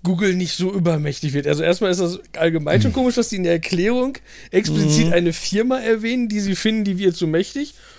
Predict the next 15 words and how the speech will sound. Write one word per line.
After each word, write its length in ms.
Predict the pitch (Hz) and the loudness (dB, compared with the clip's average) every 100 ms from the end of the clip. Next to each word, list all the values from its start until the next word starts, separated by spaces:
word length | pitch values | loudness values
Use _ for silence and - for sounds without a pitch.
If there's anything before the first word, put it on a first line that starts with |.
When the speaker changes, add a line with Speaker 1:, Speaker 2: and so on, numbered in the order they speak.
| - | -12
Speaker 1:
Und 140 | - 175 | -4 0
das 160 | 165 | 0
Lustige 400 | 180 220 - 220 | 0 -2 0 -2
ist, 260 | 220 247 - | 0 -4 0
dass 280 | 180 - - - - _ _ | -2 -2 -10 -20 -20 _ _
Google 380 | - 196 240 240 | -2 0 0 0
wahrscheinlich 560 | 196 190 208 202 202 - | 0 0 0 0 -4 -2
einer 240 | 180 190 | 0 0
der 280 | 180 165 147 | 2 0 0
wenigen 440 | 170 196 240 240 | 0 0 0 -2
ist, 280 | 208 254 - | -2 -4 -2
der 140 | 208 160 | -2 0
einigermaßen 760 | 160 208 185 185 185 185 185 | 0 0 -2 -2 0 0 0
sinnvolle 600 | 160 160 196 - 175 165 | -2 0 -2 0 -2 0
F-, 420 | 160 - - - | -2 -6 -10 -8